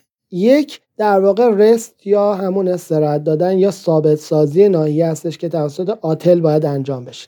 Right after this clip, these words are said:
در مورد آتل ها یه توضیح بهتون بدم. ببینید آتل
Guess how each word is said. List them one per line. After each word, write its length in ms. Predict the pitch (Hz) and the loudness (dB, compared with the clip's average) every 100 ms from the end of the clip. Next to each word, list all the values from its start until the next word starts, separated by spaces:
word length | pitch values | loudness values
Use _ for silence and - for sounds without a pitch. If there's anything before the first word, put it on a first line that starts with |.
| _ | _
در 160 | 233 269 | -2 2
مورد 240 | 269 240 | 4 4
آتل 400 | 240 220 220 202 | 2 0 -2 0
ها 260 | 202 196 - | 0 -2 -2
یه 100 | 208 | -2
توضیح 400 | 214 208 175 190 | 2 2 4 2
بهتون 360 | 190 180 180 175 | 2 2 2 0
بدم. 360 | 170 156 151 180 | 2 0 0 -2
ببینید 460 | 226 - 220 214 | -4 -4 -6 -4
آتل 460 | 185 208 220 202 | -4 -4 0 0